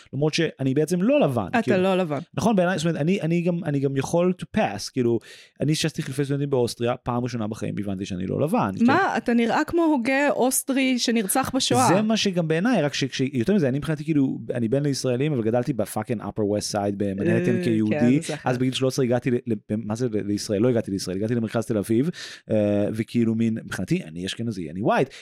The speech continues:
Speaker 1: והגעתי לאוסטריה והבנתי שמבחינתם, אני הבחור שאמור לשטוף את השיפוד של השווארמה,
Speaker 2: בדיוק.
Speaker 1: כי כנראה גנטית, אה, זאת אומרת, זה, בזה, לזה אני מוכ-, הוכשרתי, לדברים שקשורים לדונר וקבב, אה, ניקוי שיפודים, כל מיני דברים כאלה.
Speaker 2: אתה גם באזור של הטבלת צבעים,
Speaker 1: בדיוק,
Speaker 2: כאילו,
Speaker 1: עכשיו,
Speaker 2: אתה לא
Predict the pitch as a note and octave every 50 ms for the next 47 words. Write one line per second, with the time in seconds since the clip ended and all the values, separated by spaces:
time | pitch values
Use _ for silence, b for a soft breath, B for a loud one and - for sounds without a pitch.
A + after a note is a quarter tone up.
0 | B B A2 G#2 A#2+ C3+ G3 G3+ G3 B3+ B3+ C4+ C4 - C#4+ A#3+ E3+ C#3 A#2+ A#2+
1 | C#3 D#3+ F3 E3 E3 D#3 - - D3 C#3+ C3+ - A#3 B3 G3 C#3 C#3 C#3+ D#3+ E3
2 | D#3+ D#3 D3+ D#3 D3 C#3+ - - F#3 G3+ G#3+ - D3+ C3+ C3+ C#3 C#3+ D3+ D3 D3
3 | - - - - - C#3+ C#3+ - D3 C#3 - A#2+ - - C3 - - C#3+ C#3+ C3+
4 | - C3+ A#2 B2+ C3 - D#3 F3 G#3 C4+ C4+ B3 A#3+ A3+ - F3 F3 E3+ D#3 D#3+
5 | D#3 D3 D3 C3+ - D3 C#3+ C#3+ C#3+ D#3+ E3+ - D3 C#3 C#3 C#3 D3 E3+ F#3 F#3
6 | F#3+ F3 - - F3 D3+ C#3 C3+ C3 - C#3 C3 B2 - - - A#2+ G#2+ C3 D#3
7 | D3+ C#3 C#3+ C#3+ B2+ - C3 C#3 C3+ E3 E3+ C#3 C#3 C#3+ D#3 D3 C#3+ C3+ A#2 -
8 | - - D#3 - - - D3 A#2 A2 - - F#2 F2 F#2+ G#2 A2 G#2+ G#2+ A2+ C3
9 | C3+ B2+ C3+ - B2+ C3+ B2+ B2 A#2+ B2 E3 F#3 F#3+ F#3+ E3+ C3+ B2 - A#2+ C3
10 | E3 F#3+ G3 F#3 F3 F3 B B B B B - A#2 A2+ A#2+ B2 - - C#3+ C3+
11 | C3+ - C3 - C3 C3+ C#3+ E3+ G3+ G3+ G3 G3 F#3+ F#3 F3+ F3 D#3+ B2 - A3
12 | G3+ G3 E3+ D3+ D3 C3+ A#2+ D3 F3 A3 C#4 C4+ A#3+ - B3 G#3 A#3+ A#3 G3+ A3+
13 | A3 G#3 G#3 A#3 A3+ A#3 - B3 A3+ - G3+ E3+ D#3+ F3 F#3+ G3+ - - E3+ D#3+
14 | F#3 F#3 A3 A#3+ A#3 A3+ A3 A3 G#3+ G3+ G3+ G3+ G3+ G3 D#3+ G3+ F#3 A#3 G#3+ G3+
15 | G3 G#3 G3 - D#3+ D#3+